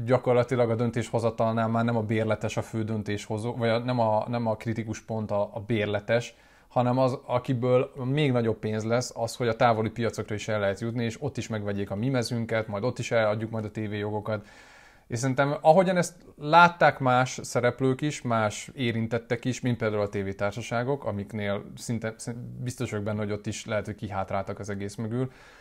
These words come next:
Szponzorok, és az, hogy valószínűleg az, hogy egy ilyen államközi dádá is, nak a, an-, annak az árnya is megjelent, mint például az, hogy Boris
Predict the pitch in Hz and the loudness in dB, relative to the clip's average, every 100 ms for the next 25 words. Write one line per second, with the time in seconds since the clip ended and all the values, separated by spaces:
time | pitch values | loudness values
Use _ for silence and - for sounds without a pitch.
0 | - - - 135 131 135 151 156 - _ | -20 -16 2 4 6 6 4 2 -6 _
1 | _ _ 127 - - - 123 - 127 123 | _ _ -4 -4 -10 -4 -2 2 2 4
2 | 123 147 151 131 139 127 123 127 131 131 | 2 2 2 0 0 0 0 4 6 6
3 | 127 135 117 117 113 - - - - 123 | 4 2 2 2 0 -6 -18 -20 -10 4
4 | 120 117 117 113 110 107 - - 139 123 | 6 8 8 6 6 2 -4 -8 -4 0
5 | 123 117 - 131 131 131 123 120 127 120 | 4 4 2 -2 0 0 0 2 2 2
6 | 120 113 113 110 113 120 123 131 120 113 | 0 -2 -2 -2 0 0 0 -2 -4 -2
7 | 113 110 107 107 107 117 110 | 0 0 -2 -4 -2 0 0